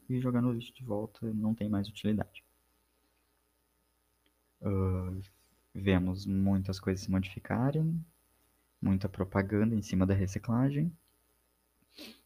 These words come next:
muito incentivo em cima da reciclagem, a criação de novos materiais reutilizáveis em,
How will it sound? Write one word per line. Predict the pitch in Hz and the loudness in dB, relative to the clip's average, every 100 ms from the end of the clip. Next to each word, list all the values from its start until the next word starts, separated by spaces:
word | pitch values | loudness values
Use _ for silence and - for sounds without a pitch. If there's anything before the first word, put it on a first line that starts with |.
| _ - | _ 2
muito | 95 92 | 2 2
incentivo | 95 104 131 - 120 117 | 0 2 0 0 2 0
em | |
cima | - 98 | 0 0
da | 98 | 0
reciclagem, | 98 - - 101 104 127 - _ _ _ _ _ _ _ _ _ _ _ _ _ _ _ _ _ _ _ _ _ _ _ _ _ _ | -2 -6 -2 -2 0 -4 -8 _ _ _ _ _ _ _ _ _ _ _ _ _ _ _ _ _ _ _ _ _ _ _ _ _ _
a | 98 | -2
criação | 95 101 101 95 - 104 101 98 98 | 0 2 2 0 -2 0 2 2 0
de | 98 98 | -2 0
novos | 98 98 107 110 | 2 4 4 2
materiais | 107 101 95 95 | 0 2 2 2
reutilizáveis | 98 95 98 98 98 92 95 98 95 | 0 0 0 -2 2 4 4 2 2
em, | 95 95 | 2 2